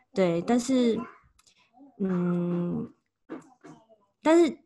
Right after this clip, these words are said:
如果谈到工作，其实当你封在家里的时候，我觉得那个自由工作者跟全世界是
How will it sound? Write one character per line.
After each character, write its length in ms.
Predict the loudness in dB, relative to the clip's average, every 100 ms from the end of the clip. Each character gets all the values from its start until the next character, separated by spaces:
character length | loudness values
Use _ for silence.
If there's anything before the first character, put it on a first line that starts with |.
| -20 -20 _
如 100 | 0
果 220 | 4 4 2
谈 260 | 0 2
到 140 | 4 4
工 260 | 4 2
作， 380 | 2 4 4 2
其 180 | 0 -2
实 280 | 2 2 2 2
当 200 | 4 6
你 200 | 4 0
封 220 | 0 2
在 120 | 2
家 280 | 2 2 2
里 120 | -2
的 60 | -6
时 240 | -8 -8
候， 260 | -4 -2 -2
我 160 | -2
觉 120 | 0 2
得 100 | 4
那 100 | 4
个 100 | 2
自 160 | 2
由 100 | 2
工 200 | 2 0
作 180 | 0 -2
者 400 | -2 -4 -6 -8 -12 -20 -20 _ _ _ _
跟 320 | 2 4 6 4
全 240 | 0 -2
世 180 | 0 0
界 240 | 2 2
是 460 | 2 -4 -4 -4